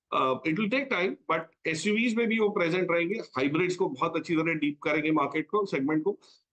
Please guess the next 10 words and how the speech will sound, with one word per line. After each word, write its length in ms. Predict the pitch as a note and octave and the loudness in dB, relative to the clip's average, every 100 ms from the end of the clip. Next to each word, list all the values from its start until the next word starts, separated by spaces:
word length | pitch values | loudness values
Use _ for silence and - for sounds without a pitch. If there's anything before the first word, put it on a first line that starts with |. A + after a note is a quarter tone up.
| _ D3 | _ -2
I 40 | |
don't 220 | D#3+ F3+ | 2 2
think 300 | F3+ F3+ E3+ | 2 2 2
any 160 | E3 D#3+ | 2 2
worry, 400 | C#3+ D#3+ D#3+ D3+ | 2 4 2 2
अ, 40 | C#3 | 2
और 300 | C3 B2 D#3+ | 2 2 2
मारुति 380 | D#3 D#3+ E3 F3+ | 2 2 0 0
तो, 380 | F3+ E3+ - _ - | 2 0 -2 _ -8
अ, 260 | B2 B2 | -6 -6